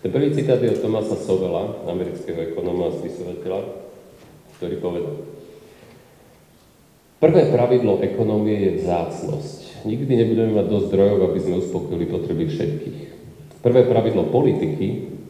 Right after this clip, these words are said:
je nerešpektovať prvé pravidlo ekonómie.“ To vystihuje ten rozpor. Druhý citát je od Benjamina Disraeliho, ktorý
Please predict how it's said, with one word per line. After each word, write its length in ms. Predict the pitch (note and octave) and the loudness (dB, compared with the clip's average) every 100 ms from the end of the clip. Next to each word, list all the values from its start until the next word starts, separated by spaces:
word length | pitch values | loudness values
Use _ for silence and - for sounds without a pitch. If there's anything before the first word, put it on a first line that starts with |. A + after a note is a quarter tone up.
| - - | -18 -2
je 120 | F2+ | 2
nerešpektovať 720 | G#2 F#2+ - G2 - F#2 F2 D2+ | 4 2 0 -2 -2 -2 0 0
prvé 240 | - - D2+ | 0 0 0
pravidlo 480 | D2+ E2 E2 E2 D2 | 0 0 0 0 0
ekonómie.“ 560 | D2 - D2+ D2 D2 - - - - - - - - _ - - - - | 0 -2 -2 -2 -4 -8 -14 -18 -20 -20 -20 -20 -20 _ -20 -20 -2 4
To 80 | B2 | 6
vystihuje 720 | G#2 - A2+ G#2 G#2+ G#2 G2+ | 4 2 0 4 4 4 2
ten 320 | F#2 F2+ F2+ | 2 0 -2
rozpor. 720 | F2 G#2 - - - - - - - - - - - - - - _ - | 0 0 -2 -4 -4 -6 -12 -16 -20 -20 -20 -20 -20 -20 -20 -20 _ -2
Druhý 680 | A#2 E3 F3 D3 - - - - - - - | 2 6 6 6 4 -2 -6 -10 -16 -16 -6
citát 400 | B2+ B2+ B2+ A#2 | 2 6 6 8
je 160 | A2 | 6
od 640 | F#2 F#2+ F#2 - - - - | 8 6 4 -2 -4 -4 2
Benjamina 460 | G#2+ A2 G#2+ F#2+ | 4 4 4 4
Disraeliho, 800 | F2+ A#2+ - G#2 F#2 F#2 G#2 - | 2 2 4 4 4 4 2 0
ktorý 160 | G2 | 2